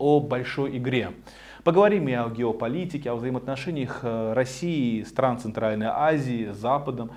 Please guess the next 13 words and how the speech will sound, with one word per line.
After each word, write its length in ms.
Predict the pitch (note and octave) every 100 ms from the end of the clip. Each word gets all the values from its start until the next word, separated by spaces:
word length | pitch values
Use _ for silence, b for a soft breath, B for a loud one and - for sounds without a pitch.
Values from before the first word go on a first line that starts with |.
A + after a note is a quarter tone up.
| B B B
ситуация 380 | - C#3+ F#3+ F#3
на 80 | B2
Ближнем 340 | A#2 E3+ E3
Востоке, 420 | C#3+ C#3 C3 A#2+ G#2+
Южном 320 | A#2 A2+ G2+
Кавказе. 760 | A2+ - D#3+ E3+ D3+ C#3 C3
Не 100 | B2
обойдём 360 | D3+ D#3 D3+ E3
вниманием, 420 | C3 C#3 D3+ C3
конечно 400 | B2 A#2 B2+ A#2+
же, 140 | A#2 B2
и 260 | C3 C3
Иран. 340 | C3+ B2+ G#2+